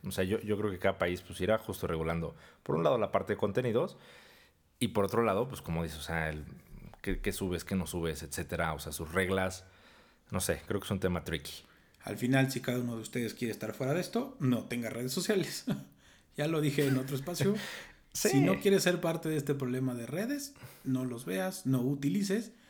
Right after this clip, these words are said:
Speaker 2: Porque, pues, al, para allá va el mundo. Todo el mundo va a tener una red social. Todo el mundo tiene. No todos tienen acceso a todas las redes sociales. Y también depende del país. O sea,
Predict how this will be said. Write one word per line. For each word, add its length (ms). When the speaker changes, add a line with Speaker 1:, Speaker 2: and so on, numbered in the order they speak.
Speaker 2:
Porque, 240
pues, 380
al, 180
para 160
allá 180
va 80
el 60
mundo. 300
Todo 240
el 40
mundo 280
va 80
a 80
tener 260
una 140
red 160
social. 340
Todo 280
el 40
mundo 220
tiene. 420
No 280
todos 320
tienen 240
acceso 240
a 60
todas 180
las 100
redes 140
sociales. 380
Y 40
también 280
depende 360
del 80
país. 240
O 120
sea, 260